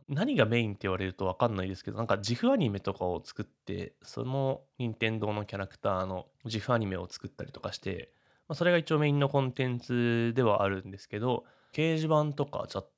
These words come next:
トの交流がすごい盛んで、僕が行って数年経ってアクセスカウンターが十万とか行ってた気がするので、当時としてはすごい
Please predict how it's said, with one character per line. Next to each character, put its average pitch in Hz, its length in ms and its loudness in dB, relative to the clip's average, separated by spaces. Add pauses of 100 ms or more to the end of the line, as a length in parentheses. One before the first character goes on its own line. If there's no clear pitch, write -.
ト 139 80 -4
の 135 80 0
交 127 220 0
流 123 160 2
が 113 100 -4
す 98 480 -4
ご 127 140 4
い 120 40 2
盛 92 420 -6
ん - 20 -6
で、 90 340 -6 (140)
僕 95 240 -4
が 214 280 2 (140)
行 143 120 -6
っ - 40 -20 (180)
て 151 360 -2 (120)
数 147 220 -4
年 147 240 0
経 151 80 -2
っ 143 40 -6
て - 200 -12
ア - 80 -12
ク - 80 -20
セ 143 100 0
ス - 120 -12
カ 131 140 2
ウ 131 60 0
ン 127 240 -6
タ 123 180 4
ー - 20 4
が 113 140 4
十 113 260 2
万 117 280 0
と - 100 -14
か - 240 -4
行 110 100 -10
っ - 0 -
て - 100 -8
た 98 100 -8
気 - 120 -12
が 98 100 -4
す 101 120 -10
る 104 80 -6
の 92 100 -6
で、 92 260 -10 (140)
当 160 140 0
時 117 120 -6
と 98 80 -8
し - 80 -10
て - 120 -8
は - 280 -2
す - 140 -14
ご 117 160 0
い - 160 -8